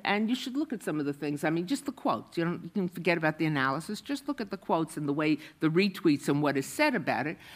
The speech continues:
Uh, but I, I don't mean to limit it to one end of the,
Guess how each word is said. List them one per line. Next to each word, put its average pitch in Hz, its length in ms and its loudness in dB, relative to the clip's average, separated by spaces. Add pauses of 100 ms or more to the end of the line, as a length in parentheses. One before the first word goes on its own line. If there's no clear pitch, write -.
(140)
Uh, - 180 0
but 247 140 6
I, 233 260 4
I 202 120 2
don't 214 320 0
mean 226 180 0
to 233 120 -8
limit 185 320 0
it - 260 -4
to 202 100 0
one 160 360 2 (120)
end 147 460 0
of 127 420 -4
the, 139 320 0